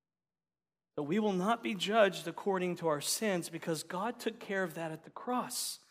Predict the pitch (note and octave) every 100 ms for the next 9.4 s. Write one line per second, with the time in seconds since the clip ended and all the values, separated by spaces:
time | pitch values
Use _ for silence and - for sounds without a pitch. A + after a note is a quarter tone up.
0 | _ _ - G3+ F3 C#3+ D3 F#3 A#3+ G3+
1 | - - G3+ F#3+ F3 - - A#3 A3+ G3
2 | E3+ - - - C4+ G#3 D#3+ - - -
3 | _ _ _ _ _ - D#3 F#3+ F3+ F3
4 | G#3+ C4 C#4 F3+ G#3+ G3+ E3+ - E3+ -
5 | G#3 G3 E3+ D#3+ F3+ - D3+ C#3+ A#2+ A#2+
6 | G#3 D#4+ G3+ - - - - - - -
7 | _ _ F3 F3 E3 E3 D#3 - E3 D#3
8 | D#3 C#3 C3+ C3 B2 - C3+ C3 - A#2+
9 | - C4 C4 D3